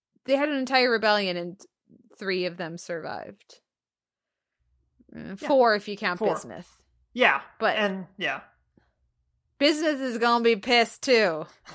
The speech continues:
Speaker 2: <laughs> Yeah, that's not gonna be a good thing <laughs> if they
Speaker 1: No.
Speaker 2: ever tell her.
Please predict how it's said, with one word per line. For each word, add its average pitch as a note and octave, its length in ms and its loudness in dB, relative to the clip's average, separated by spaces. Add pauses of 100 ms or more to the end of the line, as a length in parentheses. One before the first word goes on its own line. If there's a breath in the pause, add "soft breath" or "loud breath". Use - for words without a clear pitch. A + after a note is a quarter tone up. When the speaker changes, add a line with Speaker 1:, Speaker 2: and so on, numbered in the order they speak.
Speaker 2:
<laughs> C#4 40 4 (880 loud breath)
Yeah, G3 520 2
that's A3+ 260 2
not G3+ 160 -2
gonna D#3+ 140 -8
be D#3 140 -4
a D3 60 -6
good D3 200 -14
thing D#3 320 -8 (320 loud breath)
<laughs> - 340 -20
if G3+ 100 -6
they G3 200 4
Speaker 1:
No. F#3 40 6
Speaker 2:
ever F3+ 220 0
tell F#3+ 320 -2
her. D3 400 -6